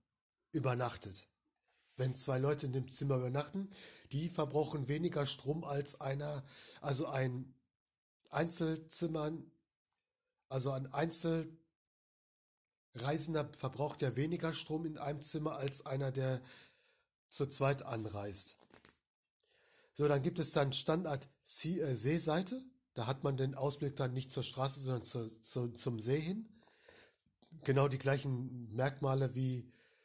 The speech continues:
halt das Standardzimmer, zusätzlich aber dann noch halt mit Seeseite. Ausblick zur Seeseite und dort kostet das Zimmer hundertdreizehn Euro. Das kostet dann halt fünf Euro mehr pro Nacht.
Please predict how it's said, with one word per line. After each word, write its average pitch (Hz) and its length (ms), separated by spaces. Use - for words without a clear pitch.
halt 127 180
das 117 160
Standardzimmer, 156 720
zusätzlich 143 640
aber 131 240
dann 127 280
noch 120 340
halt 120 240
mit 127 260
Seeseite. 113 720
Ausblick 135 420
zur 127 140
Seeseite 151 600
und 123 160
dort 143 240
kostet 139 340
das 135 200
Zimmer 139 220
hundertdreizehn 131 680
Euro. 127 420
Das 104 200
kostet 123 340
dann 113 180
halt 120 340
fünf 139 300
Euro 120 420
mehr 123 240
pro - 260
Nacht. 95 440